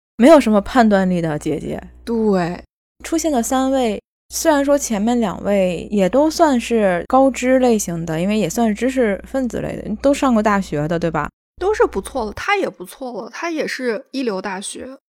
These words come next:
Speaker 1: 对，但是你会发现他们的判断力都很奇怪。
Speaker 2: 就是我感觉他可能对自己太自信了，他就是，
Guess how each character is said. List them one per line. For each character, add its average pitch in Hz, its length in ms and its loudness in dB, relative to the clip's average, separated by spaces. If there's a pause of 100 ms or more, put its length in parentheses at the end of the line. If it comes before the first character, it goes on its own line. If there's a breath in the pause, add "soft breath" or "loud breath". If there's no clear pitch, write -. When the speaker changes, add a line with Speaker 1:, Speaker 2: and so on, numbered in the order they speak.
(320)
Speaker 1:
对， 247 240 4
但 330 160 4
是 - 100 -4
你 262 100 4
会 226 140 2
发 277 220 0
现 285 180 2
他 311 100 0
们 339 120 4
的 269 80 2
判 269 260 -2
断 233 240 2
力 220 160 0
都 247 140 -2
很 175 260 -4
奇 - 220 -6
怪。 175 320 -2 (420)
Speaker 2:
就 381 100 -2
是 359 120 -6
我 247 160 0
感 262 180 -6
觉 202 100 -8
他 277 160 -8
可 254 140 -8
能 185 140 -6
对 240 120 -4
自 269 140 -12
己 214 80 -6
太 196 180 -10
自 240 140 -10
信 262 240 -6
了， 294 160 -6
他 254 140 -6
就 302 120 -8
是， 254 240 -6